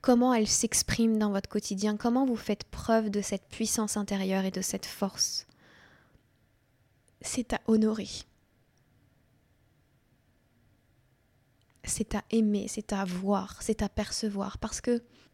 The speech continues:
lorsque l'on reconnaît sa propre force, on reconnaît ce que je vous disais tout à l'heure. On n'est pas fait et on n'est pas né pour être brisé.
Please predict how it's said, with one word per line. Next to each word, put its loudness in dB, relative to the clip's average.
lorsque 4
l'on 8
reconnaît 4
sa -2
propre -4
force, -4
on 6
reconnaît 6
ce -4
que 4
je 6
vous 8
disais 4
tout -2
à 2
l'heure. -4
On 0
n'est 0
pas -4
fait -2
et 2
on 0
n'est -4
pas -2
né 2
pour 4
être 2
brisé. 2